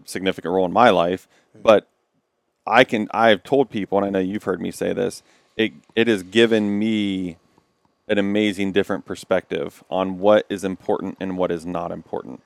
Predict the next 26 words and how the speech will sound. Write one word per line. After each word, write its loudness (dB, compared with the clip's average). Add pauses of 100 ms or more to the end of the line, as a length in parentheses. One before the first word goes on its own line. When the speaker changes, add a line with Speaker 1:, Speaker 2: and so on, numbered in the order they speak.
(140)
Speaker 2:
Yeah. -20
Speaker 1:
Uh, 2
and -2
from 4
my 2
faith 0
standpoint, -4 (360)
it 0
has -2
given 2
me 0
an 0
even -4
better 6
perspective -2
on -2
God's 0
purpose -6 (180)
for 4
Speaker 2:
Right. 6
Speaker 1:
mankind, 2
not 2
just -8
myself, 2
for -6
everybody. 0